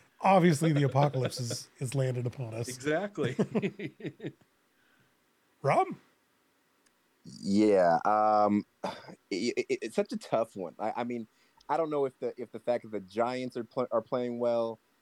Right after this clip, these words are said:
Speaker 3: or the Jets are playing well is a, is a reason why Seahawks might make it. But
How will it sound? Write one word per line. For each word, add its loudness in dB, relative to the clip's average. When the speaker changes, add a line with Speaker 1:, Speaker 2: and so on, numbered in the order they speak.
Speaker 3:
or 0
the -12
Jets -6
are -8
playing -6
well 0
is -6
a, -6
is -6
a 0
reason -4
why 4
Seahawks -2
might -6
make -4
it. -8
But 4